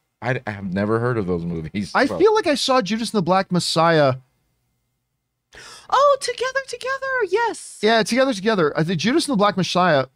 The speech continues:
Speaker 2: which was great, but I thought I saw it in twenty twenty. Like, was it, did it get limited release in
Speaker 3: No,
Speaker 2: twenty twenty?
Speaker 3: it was the very beginning.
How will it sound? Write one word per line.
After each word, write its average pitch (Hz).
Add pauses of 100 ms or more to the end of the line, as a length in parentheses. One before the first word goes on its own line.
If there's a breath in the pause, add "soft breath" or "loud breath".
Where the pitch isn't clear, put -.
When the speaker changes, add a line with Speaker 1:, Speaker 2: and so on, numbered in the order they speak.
(120)
Speaker 2:
which 180
was 170
great, 214
but 180
I 190
thought 269
I 180
saw 196
it 180
in 165
twenty 156
twenty. 131 (1700)
Like, 190
was 269
it, 226
did 247
it 330
get 285
limited 226
release 480
in 480
Speaker 3:
No, 466
Speaker 2:
twenty 220
twenty? 214
Speaker 3:
it 427
was 494
the 453
very 311
beginning. 220